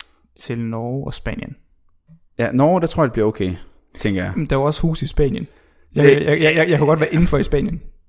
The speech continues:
Speaker 2: Jamen, du er nok nødt til at komme udenfor på et eller andet tidspunkt.
Speaker 1: Men der, så er der, så er der biler. Altså, der er altid en måde at være indenfor på.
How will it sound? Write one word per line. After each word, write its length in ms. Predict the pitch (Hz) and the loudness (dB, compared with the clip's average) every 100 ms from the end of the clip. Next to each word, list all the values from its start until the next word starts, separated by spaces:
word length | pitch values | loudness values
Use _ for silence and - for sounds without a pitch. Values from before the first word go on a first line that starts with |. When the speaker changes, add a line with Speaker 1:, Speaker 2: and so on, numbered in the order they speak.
| _ _ - | _ _ -2
Speaker 2:
Jamen, 260 | 113 101 | 0 0
du 80 | 92 | -4
er 40 | 98 | -4
nok 240 | 98 117 | -2 0
nødt 100 | 117 | -2
til 60 | - | -4
at 20 | |
komme 160 | 107 107 | -4 -4
udenfor 180 | 113 | -4
på 120 | 98 104 | -4 -4
et 20 | |
eller 60 | 98 | -4
andet 120 | 78 | -6
tidspunkt. 300 | 85 - - _ _ _ _ _ _ _ _ _ - | -10 -10 -12 _ _ _ _ _ _ _ _ _ -10
Speaker 1:
Men 100 | 135 | -8
der, 100 | 127 | -8
så 180 | - 135 | -6 -6
er 40 | |
der, 100 | 123 | -4
så 100 | - | -4
er 20 | |
der 120 | 135 | -2
biler. 360 | - 160 135 - | -2 -2 -4 -4
Altså, 220 | - 135 135 | -4 -2 0
der 140 | 139 | 0
er 80 | 139 | -2
altid 380 | - 165 - 139 | -2 -2 0 2
en 60 | |
måde 300 | 135 135 143 | 2 2 0
at 100 | 131 | 0
være 160 | 123 131 | -2 0
indenfor 280 | - 127 123 | -2 -2 -4
på. 240 | 127 - | -2 -4